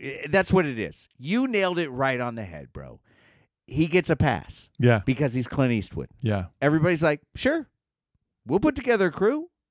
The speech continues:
Speaker 1: pay us, we'll show up, y-, we'll cast some people other than yourself that nobody really knows to highlight your acting ability,"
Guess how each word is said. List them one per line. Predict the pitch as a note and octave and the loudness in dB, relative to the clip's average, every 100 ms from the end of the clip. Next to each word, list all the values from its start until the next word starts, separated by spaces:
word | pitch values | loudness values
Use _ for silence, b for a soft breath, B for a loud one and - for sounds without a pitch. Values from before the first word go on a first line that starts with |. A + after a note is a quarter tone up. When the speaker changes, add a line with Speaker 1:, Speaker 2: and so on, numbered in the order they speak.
| _ - - | _ -20 -2
Speaker 1:
pay | - F3 | 2 2
us, | C4 C4 - - _ _ - | 0 -2 -10 -16 _ _ -2
we'll | D#3 | -2
show | - A3 G#3+ | 2 2 4
up, | A3+ C4+ b b b b b b _ - | 2 -2 b b b b b b _ -20
y-, | - - - - - - | -18 -18 -18 -20 -20 -6
we'll | D3+ F3 | -4 0
cast | G3+ F3+ G3+ | 2 2 2
some | - F3 C#3 - | -4 -6 -8 -8
people | - F3+ G3+ G3+ E3 - | -4 -2 0 -2 -2 -10
other | - D#3+ F3 | -2 -2 0
than | F3 F3+ | -4 -4
yourself | E3 - F3+ G3+ | -2 0 0 -2
that | C#3+ | -6
nobody | C#3 D#3+ E3 D#3+ | -2 -2 -2 -2
really | D#3+ E3+ E3 | -2 -2 0
knows | E3 F3+ A#3+ - - - _ _ _ _ _ - | 2 2 2 -4 -12 -14 _ _ _ _ _ -4
to | C#3 C3 | -2 -2
highlight | A2+ D3+ E3 D#3+ D#3+ E3 _ _ _ _ _ | 0 2 2 4 2 0 _ _ _ _ _
your | B2 C3 C3+ D3 F3 F3+ | -20 -12 -4 0 2 0
acting | F3 - F#3 F#3 F3 F3 | -4 -6 -6 -4 -4 -4
ability," | F3 D#3+ D3 C#3 E3+ F#3 G3 G3+ G3+ G3 G#3 A#3 D4+ E4 | -6 -6 -8 0 2 2 0 0 0 -2 -6 -6 -8 -10